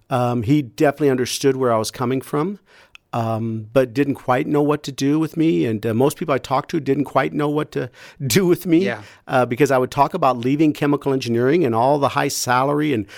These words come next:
Speaker 2: selling the house in the suburbs and do-, going doing something else. And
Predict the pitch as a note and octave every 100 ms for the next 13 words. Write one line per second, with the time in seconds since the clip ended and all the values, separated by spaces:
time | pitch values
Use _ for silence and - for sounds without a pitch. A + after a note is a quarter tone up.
0 | - - - C#3 D3 C#3 A#2+ C#3 C#3+ D3
1 | C#3 - C#3+ C#3+ D3 D3 C3+ A#2 A2 B2+
2 | C3 D3 B2+ D3 C3+ C#3+ C3 D3 B2 B2+
3 | B2 D3 - A2